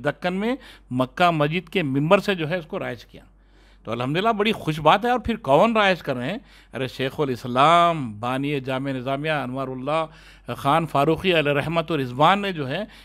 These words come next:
इस खुतबे की जो है इब्तिदा डाली मक्का मस्जिद में, क्योंकि ये खुतबा हरमैन में सुन के आए थे। मिलाद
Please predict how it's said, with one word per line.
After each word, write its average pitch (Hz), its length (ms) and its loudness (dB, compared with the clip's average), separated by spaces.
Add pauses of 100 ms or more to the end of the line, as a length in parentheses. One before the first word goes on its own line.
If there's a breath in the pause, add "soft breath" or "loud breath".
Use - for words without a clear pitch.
(120)
इस 165 120 -8
खुतबे 151 380 -4
की 160 160 -6
जो 139 120 -2
है 139 120 -2
इब्तिदा 143 340 0
डाली 147 260 0
मक्का 139 280 -2
मस्जिद 131 240 -4
में, 190 140 -2
क्योंकि 214 360 -2
ये 180 60 -2
खुतबा 175 320 -6
हरमैन 175 380 0
में 311 100 0
सुन 220 180 -8
के 160 120 -8
आए 113 120 -6
थे। 101 160 -18 (340 soft breath)
मिलाद 143 280 -2